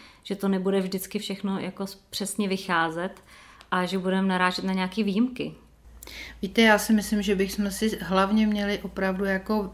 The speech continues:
Speaker 2: mm, objasnit ty pojmy. Přírodní a přirozený je úplně něco jiného. Přirozený rovná se Bohem stvořený. Pozor na to. A Bohem stvořený, eh, říct, že jsme někde,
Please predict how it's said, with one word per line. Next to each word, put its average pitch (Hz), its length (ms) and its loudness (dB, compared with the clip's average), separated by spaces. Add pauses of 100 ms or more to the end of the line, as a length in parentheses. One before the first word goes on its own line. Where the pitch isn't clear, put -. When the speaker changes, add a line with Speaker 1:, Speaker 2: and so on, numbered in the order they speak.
Speaker 2:
mm, 185 500 0 (480)
objasnit 196 680 0
ty 208 140 -2
pojmy. 180 580 -2 (680)
Přírodní 190 1160 2
a 185 100 -4
přirozený 175 1000 -2 (120)
je 180 120 -6
úplně 180 400 -2
něco 175 340 -2
jiného. 170 560 -6 (340)
Přirozený 185 880 4
rovná 175 440 0
se 175 200 -6
Bohem 180 400 0
stvořený. 180 680 -4 (320)
Pozor 185 360 2
na 196 200 0
to. 151 240 -8 (640)
A - 80 2
Bohem 220 380 8
stvořený, 185 760 4 (500)
eh, 180 220 2
říct, 196 300 -2
že 190 280 2
jsme 190 400 2
někde, 180 720 0